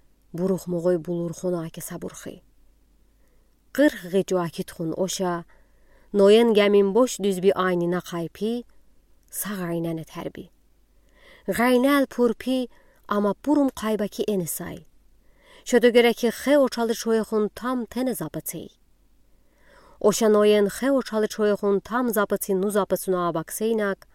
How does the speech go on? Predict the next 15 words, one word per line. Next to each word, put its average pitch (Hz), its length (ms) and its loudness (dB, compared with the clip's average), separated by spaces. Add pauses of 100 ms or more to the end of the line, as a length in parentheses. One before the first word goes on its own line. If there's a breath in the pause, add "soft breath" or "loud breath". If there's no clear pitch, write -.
(680)
սա 294 220 0
գյոյարչին 226 560 -2
է 156 80 -4
թերբի։ 165 360 -14 (1120 soft breath)
Ամա 202 220 2
գյոյարչին 214 580 2
փուրփիթ - 400 -12
խուն 196 200 0
օշա, 208 320 0 (840 soft breath)
իչեյնակ 240 520 2
արցալագան 214 720 2
նու 220 160 0
բաղաբի 214 360 2
խայբակի 202 540 -6
հարը։ 180 300 -6